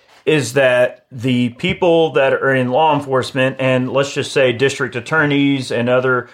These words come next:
prosecutors and things are gonna use that as a litmus test so that moving forward, they're gonna go,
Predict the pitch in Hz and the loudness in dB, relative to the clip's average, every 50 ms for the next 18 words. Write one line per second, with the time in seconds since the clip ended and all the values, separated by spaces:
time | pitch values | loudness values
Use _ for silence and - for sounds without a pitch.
0 | - _ - - 208 - - - 165 - - 160 151 147 147 143 123 135 135 113 | -20 _ -4 -2 -2 -2 -2 -4 -6 -4 -2 -2 0 0 0 -2 -2 -4 -4 -2
1 | 151 147 139 139 135 135 131 - - - - _ _ _ _ - 143 147 147 127 | 0 0 2 0 0 -2 -6 -8 -12 -18 -20 _ _ _ _ -2 0 0 0 2
2 | 151 143 143 135 135 135 151 151 139 - - 156 165 160 139 120 135 151 190 233 | 2 2 2 2 0 0 0 0 0 0 0 0 2 2 0 0 0 0 0 0
3 | 226 185 165 143 - - - 135 123 123 117 - - - 151 127 135 131 147 156 | 0 -2 -4 -4 -4 -2 0 2 2 2 0 -4 -4 -2 -2 0 0 -2 -2 -2
4 | 151 147 139 120 - 202 214 185 147 139 143 143 143 139 135 147 143 143 139 | -2 -2 -2 -2 0 2 2 2 2 2 0 2 0 0 2 2 2 0 0